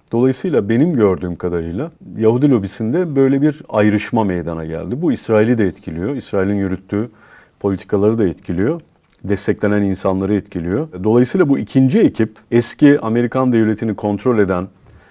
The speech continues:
bütün müesses yapıyı kontrol eden, yani istihbarattan tutun kongreye kadar, sanayiden tutun medyaya kadar her alanı kontrol eden Yahudi lobisinden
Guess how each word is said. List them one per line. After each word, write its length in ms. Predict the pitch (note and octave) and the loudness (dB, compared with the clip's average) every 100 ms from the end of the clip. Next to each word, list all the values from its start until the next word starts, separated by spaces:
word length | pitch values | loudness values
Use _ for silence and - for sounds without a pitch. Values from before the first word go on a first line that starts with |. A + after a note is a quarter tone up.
| _ _ | _ _
bütün 220 | A#2 - B2+ | -4 0 4
müesses 640 | A#2 A#2 - B2+ A2+ G#2+ | 6 4 4 2 2 0
yapıyı 440 | G2 G#2+ G#2+ G#2+ - _ - | 0 2 2 2 -6 _ -8
kontrol 420 | G#2+ G#2 A#2+ G#2+ | -6 -2 0 2
eden, 340 | F2+ F2 F2+ | 0 -4 -6
yani 260 | F2+ F2 F#2 | -6 -6 -8
istihbarattan 720 | - F#2 G2 F#2+ F2+ G2 F2+ | -12 -8 0 0 0 -4 -6
tutun 360 | - - F#2+ F#2 | -8 -8 -8 -8
kongreye 500 | - G2 F2 F2 E2 | -6 -4 -4 -6 -6
kadar, 420 | F2 E2 F2 - _ _ - _ - | -6 -6 -8 -16 _ _ -20 _ -14
sanayiden 680 | - G#2 G#2 G2+ G2 G2+ | -2 0 2 2 0 -2
tutun 300 | F#2+ G#2 G2+ | -2 -6 -2
medyaya 520 | F#2+ G2 G2+ F#2+ F2 - | 0 0 2 2 0 -2
kadar 360 | E2 F2 G#2 _ | -4 -4 -6 _
her 180 | C3 C#3 | 2 4
alanı 320 | G2+ F2+ F2+ | 4 2 -2
kontrol 360 | G2+ G2 C#3 | -6 -2 -2
eden 160 | G2 F2+ | 0 0
Yahudi 480 | F2+ F#2 G#2+ C3 - - - _ - | -2 -2 -2 -4 -6 -18 -20 _ -10
lobisinden 840 | G2 B2 C3 C3 - A#2+ C#3 F#3 | 4 4 4 0 0 0 0 -2